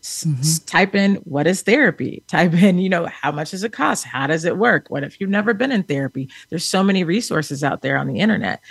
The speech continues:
Speaker 1: I think maybe the thing you're asking is just about courage and
Speaker 2: Mm-hmm.
Speaker 1: about the fear of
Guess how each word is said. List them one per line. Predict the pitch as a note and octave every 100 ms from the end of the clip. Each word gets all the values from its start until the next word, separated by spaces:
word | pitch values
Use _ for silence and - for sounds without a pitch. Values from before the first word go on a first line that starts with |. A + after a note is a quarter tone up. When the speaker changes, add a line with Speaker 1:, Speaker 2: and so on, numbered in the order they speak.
| - - -
Speaker 1:
I |
think | F3 F#3 D#3 _ -
maybe | E3+ E3
the | D#3
thing | D#3 D#3
you're | C#3+ -
asking | D3+ A#3 - D3
is | B2+ C3
just | C#3+ C#3+
about | D3+ C#3 -
courage | - F3 A3 - C#3+ D3 - _ _ _ _ _ _
and | - D3 C#3+
Speaker 2:
Mm-hmm. | D3
Speaker 1:
about | C#3+ A#2+
the | C3+
fear | - F#3 A3+ G3 C#3+ C#3 -
of | C#3 C3+ C3+